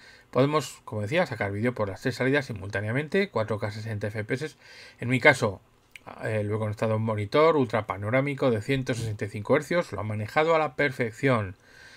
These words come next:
Tenemos Windows diez Profesional, lo que nos da encriptación nativa de disco con BitLocker o unirnos a un dominio Active Directory. Entre que tiene Windows diez Profesional y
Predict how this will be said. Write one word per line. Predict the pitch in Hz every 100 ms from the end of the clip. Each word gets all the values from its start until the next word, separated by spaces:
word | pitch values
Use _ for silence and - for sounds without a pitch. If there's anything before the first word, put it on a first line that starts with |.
| - - -
Tenemos | 139 147 160 - -
Windows | 143 170 165
diez | 156
Profesional, | 135 151 139 143 131
lo | 117
que | 113 110
nos | 113 110 110
da | 120 131 120 - -
encriptación | 135 131 127 - 107 131 123
nativa | 113 123 120 117
de | 113
disco | 127 123 151
con | 135 98
BitLocker | 95 101 104 110 143 - - - - _
o | 110
unirnos | 113 113 113 127 131
a |
un | 107 107
dominio | 104 110 117
Active | 113 - 101
Directory. | 98 139 135 92 85 - _ - - - - _ _ _ _ -
Entre | 131 120 117
que | 113
tiene | 113 135 147
Windows | 151 147 135
diez | 135
Profesional | 135 123 127 135 123 -
y | 110 104 104